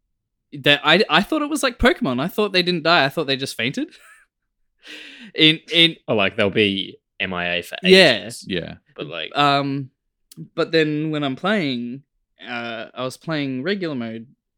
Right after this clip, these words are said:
Speaker 1: on my hacked game because I thought, "What's the point?" Uh,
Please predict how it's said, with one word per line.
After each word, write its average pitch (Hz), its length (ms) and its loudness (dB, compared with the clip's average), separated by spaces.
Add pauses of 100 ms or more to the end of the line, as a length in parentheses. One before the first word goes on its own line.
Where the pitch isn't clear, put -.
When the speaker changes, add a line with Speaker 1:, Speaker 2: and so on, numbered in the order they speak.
(160)
Speaker 1:
on 127 260 -6
my 117 180 -2 (280)
hacked - 340 -8
game 107 200 -8
because 117 240 -12
I 113 60 -8
thought, 110 200 -12
"What's - 140 -16
the - 60 -18
point?" 117 280 -12 (560)
Uh, 120 460 -2